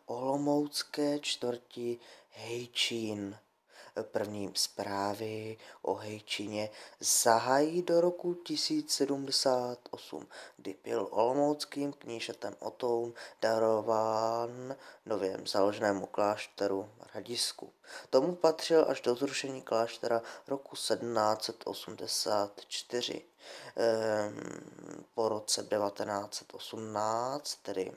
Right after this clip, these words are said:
v roce devatenáct set devatenáct, eh, se Hejčín stal městskou čtvrtí Olomouce.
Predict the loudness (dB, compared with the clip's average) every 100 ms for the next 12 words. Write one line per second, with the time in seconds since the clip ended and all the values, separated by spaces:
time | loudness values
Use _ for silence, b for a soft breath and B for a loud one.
0 | -10 -10 -8 -6 -2 -2 -2 -6 -8 -10
1 | -16 -8 2 6 8 8 6 4 0 -4
2 | -6 -8 B B B B B -6 -4 0
3 | 0 0 -4 2 2 2 0 -2 -2 -4
4 | -2 -2 -2 -4 -6 -6 B B B -10
5 | -4 -2 0 -2 -4 -12 -10 -6 -6 -6
6 | -10 -10 -8 -4 -6 -6 -6 -4 -4 -4
7 | -4 0 0 0